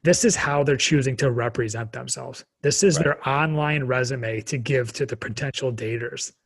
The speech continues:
Speaker 1: Think
Speaker 2: Right.
Speaker 1: about that. They
Speaker 2: Well, it's like
Speaker 1: took
Speaker 2: walking in, yeah, it's like walking into an interview and,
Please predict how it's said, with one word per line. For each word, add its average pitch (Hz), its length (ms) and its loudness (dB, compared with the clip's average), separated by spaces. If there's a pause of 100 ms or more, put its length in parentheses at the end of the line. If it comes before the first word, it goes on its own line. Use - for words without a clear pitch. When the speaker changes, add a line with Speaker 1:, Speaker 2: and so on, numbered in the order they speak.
(200)
Speaker 1:
Think 170 140 4
Speaker 2:
Right. - 80 0
Speaker 1:
about 113 260 -6
that. 117 240 -8 (760)
They 135 200 4
Speaker 2:
Well, 202 80 2
it's 185 120 2
like 160 100 4
Speaker 1:
took 120 80 -4
Speaker 2:
walking 147 340 0
in, 135 140 -4
yeah, 175 120 2
it's 104 100 -4
like 113 120 0
walking 110 440 -2
into 107 400 -4
an 90 80 -6
interview 82 680 -6
and, 78 260 -12